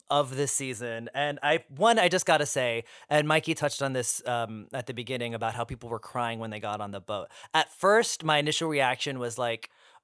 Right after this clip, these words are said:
"Oh, okay, this is a lot." Um, but then I was like, "No, for a lot of these people, it's their dream to be on Survivor, get on the boat, being there, you are excited." I understood, and I was like, "Oh, that's so sweet, it's endearing,"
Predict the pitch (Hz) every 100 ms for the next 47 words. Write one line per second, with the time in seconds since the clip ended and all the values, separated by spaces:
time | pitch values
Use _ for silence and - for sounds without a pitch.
0 | - 151 147 139 139 117 113 117 127 151
1 | 180 160 151 117 113 104 131 - - _
2 | _ _ - 139 131 123 117 147 - 160
3 | 156 165 196 - 294 202 139 - 180 190
4 | 226 233 - 139 131 135 135 139 120 117
5 | 139 135 110 120 120 151 135 117 117 113
6 | - 143 147 135 123 117 113 101 107 131
7 | 135 123 117 110 110 - 170 180 151 131
8 | 123 113 110 - - - 143 143 151 143
9 | - - - - 120 117 98 107 131 143
10 | 175 170 160 - - - 147 156 190 -
11 | - - 143 143 156 160 - 214 214 180
12 | 139 147 147 - - - 190 180 - 147
13 | 175 180 139 - 160 127 151 151 151 151
14 | 147